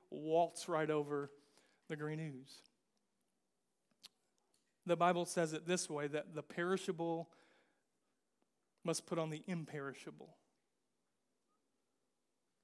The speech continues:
That's true for our eternal life, but it's also true for our nearness to God, for the people of God to be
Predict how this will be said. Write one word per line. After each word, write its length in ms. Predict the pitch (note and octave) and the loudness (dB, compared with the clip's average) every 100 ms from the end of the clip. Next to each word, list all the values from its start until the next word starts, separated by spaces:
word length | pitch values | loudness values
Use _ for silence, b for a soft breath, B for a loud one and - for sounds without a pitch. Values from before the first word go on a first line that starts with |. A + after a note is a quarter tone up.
| _ _ _ _ _ _ _ _ _ _ _ _ _ _ _ _ _ _ | _ _ _ _ _ _ _ _ _ _ _ _ _ _ _ _ _ _
That's 180 | D#3+ D3+ | -4 -4
true 200 | - F#3+ | 0 0
for 160 | - E3 | 4 6
our 100 | D3+ | 6
eternal 460 | - - F#3 E3+ | 4 2 2 2
life, 420 | D#3 D3+ E3 D#3+ - | 2 2 0 -4 -2
but 120 | D#3 | -2
it's 100 | - | 2
also 380 | F3 G3+ G3+ G#3+ | 6 6 6 4
true 320 | - F#3 F3+ | 2 -4 -4
for 200 | - E3 | 0 2
our 140 | D#3 | 2
nearness 840 | D3+ D#3 E3 E3+ F3 E3+ D#3+ - - b b b b - | 0 -4 -2 -2 -2 -2 -4 -8 -12 b b b b -10
to 120 | F3+ | -6
God, 320 | D#3 D3 D3 | -2 0 0
for 100 | - | 0
the 80 | D3+ | -4
people 400 | C#3 - G#3 A3 | -2 0 0 2
of 140 | G3 E3 | 0 2
God 240 | D#3+ D#3+ | 0 0
to 60 | D#3+ | -2
be 360 | D#3+ D#3+ D#3 | -2 -2 -4